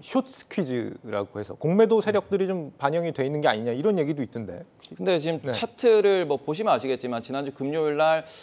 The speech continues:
Speaker 2: 저 덩치가 큰 기업이, 그죠? 이제 우리나라가 약간 테슬라가 움직이듯이 저 큰 기업이 하루 만에 십몇 프로씩 두 자릿대가 움직이는 게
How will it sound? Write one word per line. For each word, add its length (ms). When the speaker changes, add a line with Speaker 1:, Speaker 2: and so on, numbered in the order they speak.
Speaker 2:
저 320
덩치가 260
큰 260
기업이, 440
그죠? 300
이제 360
우리나라가 640
약간 280
테슬라가 360
움직이듯이 600
저 180
큰 260
기업이 280
하루 160
만에 160
십몇 260
프로씩 300
두 100
자릿대가 420
움직이는 520
게 300